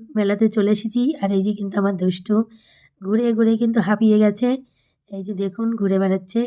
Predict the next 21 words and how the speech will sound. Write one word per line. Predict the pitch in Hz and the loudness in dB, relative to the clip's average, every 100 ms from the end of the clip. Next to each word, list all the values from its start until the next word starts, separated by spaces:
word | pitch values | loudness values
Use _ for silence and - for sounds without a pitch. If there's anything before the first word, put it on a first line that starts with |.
| - _ _ _ _ _ _ | -4 _ _ _ _ _ _
তো | 220 226 294 | -8 -8 -6
আমরাও | 214 220 254 | -2 0 0
মেলার | 254 240 226 | 0 2 4
লোকের | 226 226 220 | 4 2 0
সঙ্গে | 220 226 | 2 2
ঘুরছি, | 208 214 - 233 | 2 0 2 2
আর | 226 220 - | 2 2 0
এত | 185 185 - 233 | -2 -4 -6 -8
পরিমাণে | 233 214 202 208 208 | -4 -4 -2 -2 -2
দোকান, | 190 185 202 196 247 - _ _ _ _ _ | -2 -4 -2 -2 -2 -8 _ _ _ _ _
মানে | 208 208 202 | -8 -6 -4
যে | 233 | -4
কোনো | 254 262 269 | -2 -2 0
ধরনের | 240 247 247 | 0 2 0
দোকান, | 202 185 190 196 220 | 0 -2 0 -2 -2
খাবারের | - 190 185 190 202 | -6 -6 -4 -2 -2
বলুন | 196 190 202 214 - _ _ _ _ | -2 -2 0 -4 -8 _ _ _ _
বা | 233 247 | -10 -10
জিনিসপত্রের | 233 214 214 - 214 214 214 | -6 -4 -4 -4 -6 0 0
বলুন | 202 202 208 208 208 | 0 0 0 -2 -2
বা | 185 | -2